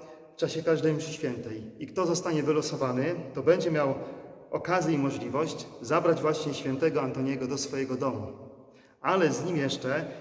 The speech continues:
związany jest mały szczegół, taka mała niespodzianka, o której dowiecie się,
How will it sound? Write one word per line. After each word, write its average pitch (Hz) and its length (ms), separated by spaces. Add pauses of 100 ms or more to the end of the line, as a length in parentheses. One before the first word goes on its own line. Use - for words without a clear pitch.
(160)
związany 156 380
jest 151 340
mały 147 220
szczegół, 131 400
taka 143 200
mała 151 160
niespodzianka, 135 720 (280)
o 143 80
której 196 360
dowiecie 151 440
się, 143 320